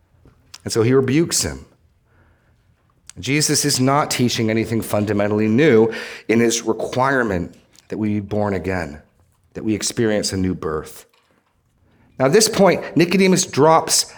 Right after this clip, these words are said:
out of this text. And, and, and the master ascends and is speaking more and more. In fact, if you graph the words, Nicodemus speaks the most in his first salvo,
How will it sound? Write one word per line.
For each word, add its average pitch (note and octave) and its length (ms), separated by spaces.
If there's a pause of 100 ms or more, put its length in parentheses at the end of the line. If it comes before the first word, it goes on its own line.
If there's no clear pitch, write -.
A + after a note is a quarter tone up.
(120)
out D3 200
of C3 100
this B2 180
text. - 480 (1300)
And, A2+ 200
and, A#2 180
and A#2+ 160
the B2 60
master C3+ 720
ascends C3 480
and A#2 80
is G#2+ 100
speaking B2+ 380
more A#2+ 200
and A#2 80
more. A#2+ 140
In G#2 80
fact, G#2 220
if A2+ 100
you A2+ 100 (320)
graph D3+ 460
the C3 80
words, A#2+ 420
Nicodemus C#3 540
speaks B2+ 300
the A#2+ 80
most C3+ 340
in B2+ 80
his A2+ 160
first C3 320
salvo, A2 540